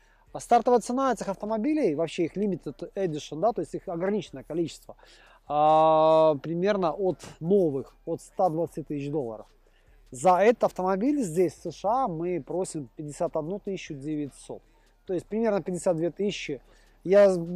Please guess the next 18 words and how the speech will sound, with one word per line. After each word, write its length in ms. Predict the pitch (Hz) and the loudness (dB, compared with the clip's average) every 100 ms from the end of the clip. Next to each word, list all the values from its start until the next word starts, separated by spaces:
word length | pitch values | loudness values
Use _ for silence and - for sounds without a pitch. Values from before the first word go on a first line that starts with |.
| 240 | 4
оставлю 420 | 226 - 240 202 | 4 6 4 4
ссылочку 380 | 180 208 185 269 | 2 2 2 2
в 40 | |
описании, 440 | 285 311 - 359 302 | 0 0 0 2 2
где 160 | 202 | 4
вы 60 | 214 | 2
можете 320 | 214 208 190 | 4 0 -2
пройти, 340 | 185 202 - 185 | 0 0 2 -2
посмотреть 640 | 185 190 214 254 294 - - - - | -2 -2 0 2 2 0 -14 -20 -2
и 80 | 202 | 2
при 160 | 185 196 | 4 6
необходимости 840 | 202 - 202 185 269 277 - 196 | 6 6 4 6 2 0 0 0
позвонить 480 | 170 175 185 202 202 | 2 2 4 2 2
нам 180 | 226 190 | 0 2
и 60 | |
выкупить 340 | 170 180 180 160 | 0 -2 -2 0
данный 240 | 156 160 | 0 0
автомобиль. 480 | 151 170 180 147 | -4 -4 -4 -6